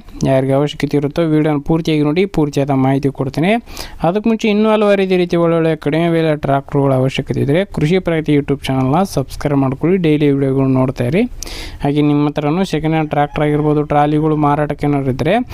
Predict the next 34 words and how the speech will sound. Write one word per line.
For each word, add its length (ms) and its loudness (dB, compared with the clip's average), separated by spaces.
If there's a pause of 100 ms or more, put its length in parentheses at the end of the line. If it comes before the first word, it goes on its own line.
(320)
ನಮ್ಮ 120 2 (100)
WhatsApp 380 0
ನಂಬರ್ನ 320 2 (100)
ಸ್ಕ್ರೀನ್ 320 0
ಮೇಲೆ 200 -2
ಕೊಡ್ತಾ 260 0
ಇದ್ದೆ 120 -2
ನೋಡಿ, 200 2
ಆ 100 4
ಒಂದು 220 2
ನಂಬರ್ಗೆ 320 2 (140)
WhatsApp-ನಲ್ಲಿ 600 2 (100)
ಫೋಟೋ 240 2
ಮತ್ತು 400 0
ಡೀಟೇಲ್ಸ್ 320 0
ಎಲ್ಲ 200 2 (120)
ಕಳಿಸ್ಕೊಡಿ. 460 -2 (560)
ಕಳಿಸ್ಕೊಟ್ರೆ 520 0
ಇದೇ 200 0
ರೀತಿ 240 0
ವಿಡಿಯೋ 240 2
ಮುಖಾಂತರ 320 0 (140)
ರೈತರಿಗೆಲ್ಲರಿಗೂ 720 0 (100)
ತಿಳಿಸ್ತೇವೆ. 560 0
ನಿಮ್ಮ 200 2
ಟ್ರ್ಯಾಕ್ಟರ್ 360 -2
ಕೂಡ 140 0 (260)
ಬೇಗನೆ 320 0 (100)
ಸೇಲ್ 280 2
ಮಾಡಿಸ್ಕೊಡ್ತೀವಿ 540 -2
ಅಂತ 200 -2
ಹೇಳ್ತಾ 240 0 (760)
ಲೇಟ್ 240 0
ಮಾಡ್ದೇನೆ 320 0